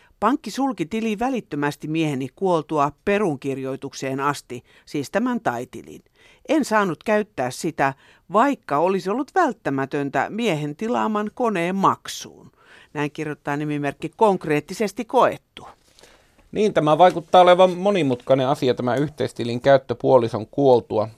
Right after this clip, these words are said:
Speaker 2: Olemme saaneet siihen muitakin viestejä.
Speaker 1: Ö, kehotammekin siis teitä olemaan yhteydessä omiin pankkeihinne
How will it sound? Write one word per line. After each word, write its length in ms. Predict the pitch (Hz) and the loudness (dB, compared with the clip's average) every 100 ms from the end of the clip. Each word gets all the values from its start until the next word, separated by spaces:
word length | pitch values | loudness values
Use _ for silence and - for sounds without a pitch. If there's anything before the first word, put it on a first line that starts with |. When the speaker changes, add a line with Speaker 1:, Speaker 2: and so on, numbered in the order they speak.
| _ - | _ -10
Speaker 2:
Olemme 220 | 110 113 117 | -6 -4 -2
saaneet 340 | 127 131 120 | 0 0 -2
siihen 220 | - 139 | 0 0
muitakin 500 | 139 147 131 120 113 | 0 0 -2 -4 -2
viestejä. 500 | 123 120 - 110 107 - _ _ _ - - - | 0 0 -2 -2 -2 -4 _ _ _ -20 -20 -6
Speaker 1:
Ö, 200 | 294 277 - 196 - 247 | -6 -6 -8 -16 -10 -6
kehotammekin 800 | 330 320 233 165 160 196 220 262 | -2 2 4 2 -2 -4 -8 -10
siis 360 | 254 240 - - | -6 -8 -10 -8
teitä 280 | 254 254 247 | -6 -4 -4
olemaan 380 | 247 240 233 285 | -4 -4 -4 -6
yhteydessä 540 | - 226 208 - - | -6 -6 -6 -6 -4
omiin 380 | 254 269 254 185 - | -2 -2 -2 -2 2
pankkeihinne 1200 | 269 247 - - 151 139 135 139 139 131 135 | 4 2 -4 -4 -2 -2 -4 -6 -6 -6 -8